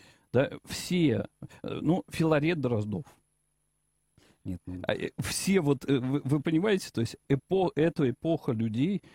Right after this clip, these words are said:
Speaker 1: то есть я вот не понимаю, я, я читал этот труд, э, какого-то историка такого, ну, я уж не буду там фамилий каких-то, я не, не, не запоминаю фамилии,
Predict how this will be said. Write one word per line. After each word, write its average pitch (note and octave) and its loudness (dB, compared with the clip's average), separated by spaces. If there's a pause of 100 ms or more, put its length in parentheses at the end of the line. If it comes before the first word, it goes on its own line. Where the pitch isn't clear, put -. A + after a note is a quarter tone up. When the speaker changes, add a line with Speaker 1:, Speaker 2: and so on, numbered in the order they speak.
(100)
Speaker 1:
то - -2
есть A2+ -2
я D3 2
вот D#3 -2
не D#3 2
понимаю, D#3+ 0
я, D#3 4
я E3+ 2
читал F#3 0
этот A2 -2
труд, A#3 -4 (140)
э, G#2+ -2
какого-то B2 -2
историка E3 -4
такого, G2+ -4
ну, B2+ -2 (640)
я - -2
уж - -6
не A2+ 0
буду D3+ -4
там A2 -2 (220)
фамилий A#2 2
каких-то, - -10
я A2 0
не, A2 0 (120)
не, A#2 0
не A#2+ 2
запоминаю A2+ -2
фамилии, C#3+ -2